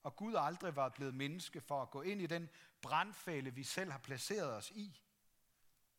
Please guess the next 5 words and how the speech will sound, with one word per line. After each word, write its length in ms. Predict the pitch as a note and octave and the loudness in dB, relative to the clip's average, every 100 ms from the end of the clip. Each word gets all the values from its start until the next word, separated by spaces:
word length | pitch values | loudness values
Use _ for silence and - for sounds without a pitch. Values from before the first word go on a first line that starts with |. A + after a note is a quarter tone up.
| _ _ - _ _ - - - - | _ _ -20 _ _ -20 -20 -20 -10
så 180 | - F3 | -2 0
ville 240 | F3+ F3 | 0 -4
vi 200 | D#3 D3+ | -2 0
være 240 | C#3+ C3 A#2 | 0 0 -2
fortabte, 840 | C#3 - - F3+ F#3 - - | -6 -6 0 2 0 -4 -12